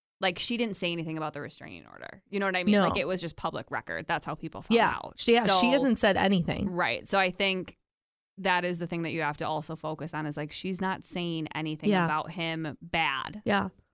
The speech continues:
Speaker 2: This is all T M Z. They have
Speaker 1: Like
Speaker 2: people at the courthouses that the second someone files divorce, restraining order, like, those people call T M Z and they get paid.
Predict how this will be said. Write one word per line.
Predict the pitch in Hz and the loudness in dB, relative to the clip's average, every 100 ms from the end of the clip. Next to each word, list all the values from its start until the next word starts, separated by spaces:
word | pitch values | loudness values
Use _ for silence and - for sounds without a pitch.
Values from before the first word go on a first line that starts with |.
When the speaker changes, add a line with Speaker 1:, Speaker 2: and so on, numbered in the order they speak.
| _ | _
Speaker 2:
This | 262 | 2
is | 330 277 | 4 6
all | 233 | 4
T | 240 285 254 | 4 4 6
M | 214 | 6
Z. | 240 | 4
They | 202 196 | 4 6
have | 214 208 | 4 2
Speaker 1:
Like | |
Speaker 2:
people | - 262 254 214 | 2 2 4 4
at | - 190 190 - - _ _ _ _ - | 4 4 4 2 -8 _ _ _ _ -4
the | 208 | 2
courthouses | 262 302 196 180 175 190 190 185 | 4 4 4 4 4 6 6 6
that | 190 | 4
the | 196 | 4
second | 190 - 226 254 226 - | 4 4 4 4 2 2
someone | - 214 208 196 | 4 6 6 4
files | - 202 196 196 175 | 4 6 6 4 4
divorce, | 196 170 190 208 233 - - - _ _ _ _ - | 2 6 6 6 6 2 -2 -6 _ _ _ _ 0
restraining | 202 - 220 214 226 | 2 6 6 8 6
order, | 233 226 233 226 | 6 6 6 6
like, | 202 190 | 4 6
those | 202 - | 4 4
people | 226 214 | 4 4
call | - 214 202 | 4 4 6
T | - 196 | 4 4
M | 196 | 6
Z | 202 | 4
and | 180 | 4
they | 175 | 4
get | 175 | 2
paid. | - 196 180 170 | 2 4 4 2